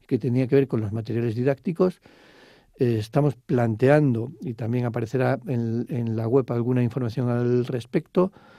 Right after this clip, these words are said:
una serie de materiales para uso en, eh, centros de enseñanza, eh, particularmente en centros de, eh, secundaria y bachillerato,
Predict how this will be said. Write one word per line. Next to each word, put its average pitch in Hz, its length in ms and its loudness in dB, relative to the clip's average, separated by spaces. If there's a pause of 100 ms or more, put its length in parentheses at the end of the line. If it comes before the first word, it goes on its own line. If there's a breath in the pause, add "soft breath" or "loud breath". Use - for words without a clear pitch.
(460 loud breath)
una 180 380 2
serie 151 220 4
de 139 80 6
materiales 135 520 4
para 147 460 0
uso 170 600 4
en, 156 380 0 (180)
eh, 123 300 -2
centros 139 380 0
de 127 80 -2
enseñanza, 147 720 -2 (320)
eh, 123 180 0
particularmente 127 880 0
en 117 140 -2
centros 131 500 0
de, 139 400 2 (140)
eh, 127 180 -2
secundaria 127 760 2 (480 soft breath)
y 147 340 6
bachillerato, 117 1040 -2